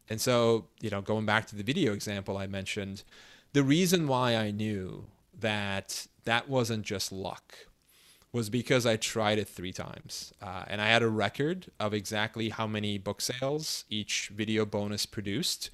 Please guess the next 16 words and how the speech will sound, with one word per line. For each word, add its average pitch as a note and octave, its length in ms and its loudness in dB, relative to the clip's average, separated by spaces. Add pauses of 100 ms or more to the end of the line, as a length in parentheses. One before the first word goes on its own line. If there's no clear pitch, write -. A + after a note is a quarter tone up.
(500)
And A#2 420 2
the A#2+ 100 0
same D3+ 440 8
basically A#2 460 4
bump A#2 340 0
in A2+ 100 0
sales A#2 640 0
resulted A2+ 680 2
every A2 320 0
single G#2+ 320 -4
time F#2+ 520 -6
I G2 160 -4
announced G2 360 -6
the F#2+ 60 -10
bonus. - 580 -8
Um, F2+ 380 -12